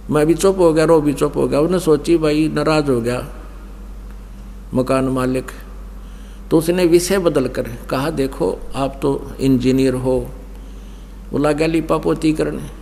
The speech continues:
"आप तो बुद्धिमान हो, आप भी ऐसी बातों में विश्वास करते हो। देखो, मैं बताता हूँ महर्षि कैसे होते हैं, विद्वान पुरुष।" मैं सुनता रहा, उसकी हाँ ना कुछ नहीं, मैं वो डग गई हूँ यहाँ तक, अपना कह सुन ले जो कर ले, करना यहाँ से। अब वो अच्छा नहीं लग रहा था मुझे,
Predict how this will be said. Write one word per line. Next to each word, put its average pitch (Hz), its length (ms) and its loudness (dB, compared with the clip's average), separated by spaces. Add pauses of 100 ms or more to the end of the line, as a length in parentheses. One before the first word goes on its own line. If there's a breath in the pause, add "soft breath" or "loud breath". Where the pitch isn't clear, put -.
(320)
"आप 135 200 0
तो 143 100 4
बुद्धिमान 135 640 2
हो, 135 360 -2 (440 loud breath)
आप 165 160 0
भी 220 160 0
ऐसी 220 240 2
बातों 196 300 2
में 196 80 0
विश्वास 185 380 0
करते 170 300 0
हो। 156 60 2
देखो, 196 300 2
मैं 180 280 0
बताता 160 360 0
हूँ 151 140 -2
महर्षि 151 420 0
कैसे 143 360 -2
होते 147 320 -2
हैं, 143 120 -4
विद्वान 143 480 -2
पुरुष।" 139 320 -4 (1300 loud breath)
मैं 190 120 0
सुनता 190 340 2
रहा, 202 100 6
उसकी 185 220 4
हाँ 165 160 2
ना 185 120 2
कुछ 180 260 0
नहीं, 156 140 0
मैं 160 180 2
वो 160 100 4
डग 156 160 4
गई 143 300 4
हूँ 143 80 2
यहाँ 127 180 2
तक, 123 80 0
अपना 131 260 0
कह 147 280 2
सुन 123 240 0
ले 117 100 2
जो 117 140 0
कर - 220 -2
ले, 110 100 -4
करना 104 320 -6
यहाँ 110 200 -10
से। 117 300 -12
अब 131 80 -4
वो 170 140 6
अच्छा 180 240 2
नहीं 202 120 4
लग 190 140 4
रहा 151 140 2
था 131 120 0
मुझे, 110 280 -4